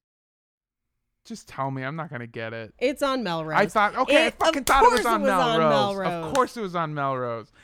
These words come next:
Speaker 1: I didn't wanna say
Speaker 2: It was on
Speaker 1: Melrose and
Speaker 2: Melrose.
Speaker 1: sound like a goddamn idiot, but I knew it was Melrose.
Speaker 2: Yes, it was on Melrose. Um, and it was there for quite a long time before moving up to San Francisco.
Speaker 1: Oh.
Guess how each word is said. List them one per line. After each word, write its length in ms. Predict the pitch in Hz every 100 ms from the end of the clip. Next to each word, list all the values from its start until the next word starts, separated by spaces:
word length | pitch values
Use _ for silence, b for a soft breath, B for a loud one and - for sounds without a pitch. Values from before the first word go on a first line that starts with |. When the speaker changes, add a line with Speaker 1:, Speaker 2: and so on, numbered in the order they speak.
| 208
Speaker 1:
I 80 | 233
didn't 180 | 277 277
wanna 200 | 262 226
say 220 | - 247
Speaker 2:
It 40 | 208
was 80 |
on 180 | 196 202
Speaker 1:
Melrose 200 | 196 202
and 100 | 180 170
Speaker 2:
Melrose. 120 | 185
Speaker 1:
sound 180 | 190 185
like 120 | 151
a 80 | 127
goddamn 580 | - 160 156 160 139
idiot, 400 | 131 135 135 131 135
but 120 | 147
I 80 | 131
knew 240 | 156 175
it 60 | 139
was 180 | 139 131
Melrose. 680 | 123 120 113 117 113 110 _ _ _ _ _ -
Speaker 2:
Yes, 640 | 180 147 175 - - - -
it 140 | 226
was 120 | 285
on 140 | 277 262
Melrose. 560 | 196 190 190 180 180 b b _ _
Um, 520 | 214 190 180 170 156 - -
and 320 | 208 208 208
it 160 | 247 320
was 140 | 359
there 160 | 392 415
for 120 | 403
quite 220 | - 359
a 60 | 339
long 200 | 320 320
time 240 | 311 302
before 300 | 269 - 262
moving 340 | 240 226 240
up 120 | 220 214
to 300 | 233 247 247
San 280 | - 156 170
Francisco. 580 | 175 - - - 76 60
Speaker 1:
Oh. 160 | 151